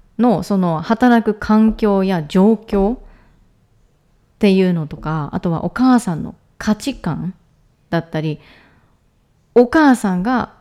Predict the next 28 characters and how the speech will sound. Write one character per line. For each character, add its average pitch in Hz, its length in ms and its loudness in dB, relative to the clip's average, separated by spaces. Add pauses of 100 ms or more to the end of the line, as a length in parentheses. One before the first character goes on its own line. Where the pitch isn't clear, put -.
考 285 380 2
え 269 140 0
て 254 200 -2
い 247 60 0
る、 247 340 -4 (180)
お 208 60 -6
母 240 200 0
さ 208 100 -2
ん 180 80 0
お 202 60 -2
父 254 160 -2
さ 233 160 -2
ん - 20 0
が 220 100 -2
考 269 360 0
え 254 120 0
て 240 220 -2
い 240 60 0
る 233 320 -4
働 240 420 0
き 233 140 -2
方 202 260 -2
っ - 300 -14
て 214 120 0
い 214 60 4
う 220 100 2
の 196 140 0
は、 214 220 0